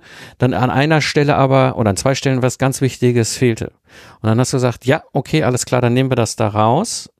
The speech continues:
äh, da wieder rein.“ Dadurch wurde das Video natürlich wieder ein Stückchen länger. Aber auf der anderen Seite, dann merkte ich, okay, da gibt's aber einen anderen Absatz. Den könnten wir jetzt rausnehmen, wo du zu mir sagtest, „Ja, da hättest du auch schon drüber nachgedacht, das wolltest du jetzt aber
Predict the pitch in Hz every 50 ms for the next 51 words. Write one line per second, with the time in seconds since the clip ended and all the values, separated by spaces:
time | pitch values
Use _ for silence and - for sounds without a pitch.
0 | - _ - 123 123 113 117 113 131 123 120 110 101 110 113 113 117 139 180 233
1 | 277 _ _ _ - _ - 92 95 92 - - - 95 - 117 110 127 123 131
2 | 131 - - 139 123 - 139 139 131 - - - 135 - - 143 135 147 151 156
3 | 170 185 226 - - - - - - - - - - - _ _ _ - 127 135
4 | 143 160 165 185 190 202 214 - - _ - 135 127 - - 131 82 92 135 151
5 | 156 147 135 156 160 156 - 147 123 - 127 135 151 165 170 - _ _ _ _
6 | _ _ _ - 127 143 139 - - 110 131 - - 120 - - - 147 123 107
7 | _ _ - - 107 113 160 - - 123 117 120 165 233 269 214 147 95 95 -
8 | - 107 - - - - _ _ _ _ _ - - 131 156 202 220 - - 196
9 | 165 165 165 160 151 143 139 147 175 196 - - 113 113 160 208 233 - _ _
10 | _ _ - - - - 120 135 147 - - 151 143 139 147 135 - 135 - -
11 | 127 123 127 120 120 - 117 131 139 123 - - 120 120 127 123 - 131 127 135
12 | 131 127 127 131 - - 123 120 - 123 113 - 117 120 123 123 - - 120 113
13 | - - 107 113 113